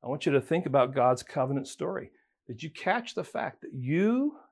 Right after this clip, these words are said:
and I have a story to tell? This is what Moses is saying to that second generation. "I,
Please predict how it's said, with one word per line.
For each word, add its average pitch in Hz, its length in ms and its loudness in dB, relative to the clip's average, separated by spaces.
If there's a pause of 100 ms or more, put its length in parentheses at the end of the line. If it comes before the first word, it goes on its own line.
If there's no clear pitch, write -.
(180)
and 120 220 -4
I 175 540 4 (380)
have - 180 -8
a 110 40 -6
story 151 840 0 (400)
to - 100 -20
tell? - 460 -8 (2250)
This 147 160 -4
is 226 140 2
what 180 240 10 (240)
Moses 196 640 12
is 170 180 4
saying 208 300 10
to 175 80 6
that 165 180 8
second 170 380 6
generation. 165 640 6 (120)
"I, 160 160 10